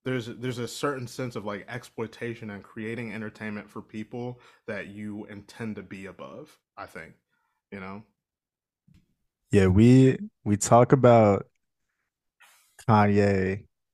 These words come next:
Speaker 2: a lot on this podcast 'cause I think for Koku and I both, like,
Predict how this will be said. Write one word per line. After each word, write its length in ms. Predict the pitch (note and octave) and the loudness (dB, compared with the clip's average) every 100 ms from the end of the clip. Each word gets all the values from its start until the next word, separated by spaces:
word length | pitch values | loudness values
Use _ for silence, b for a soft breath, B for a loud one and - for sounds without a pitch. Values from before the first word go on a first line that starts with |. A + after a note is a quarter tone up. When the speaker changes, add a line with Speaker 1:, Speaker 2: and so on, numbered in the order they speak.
| _ _ | _ _
Speaker 2:
a 60 | G#2+ | 2
lot 480 | G2 G2+ G2+ G#2+ - _ _ | 4 6 6 4 0 _ _
on 460 | A2+ A2+ A#2 A#2 - | 2 2 2 -2 0
this 140 | B2 - | 0 4
podcast 580 | A#2+ B2 A#2+ C3 C3 C3+ | 6 6 6 2 2 0
'cause 120 | G#2+ | 0
I 80 | G2 | 0
think 240 | G#2+ G2 | -2 -4
for 320 | G2+ F#2+ F#2 _ | -2 -2 -4 _
Koku 400 | - G#2+ G2+ G#2+ | 2 2 2 2
and 100 | G2 | 2
I 60 | F#2+ | 2
both, 480 | F#2+ G#2 D3+ - | 4 2 2 -2
like, 400 | G#2 F#2+ F#2+ - | -2 0 -2 -10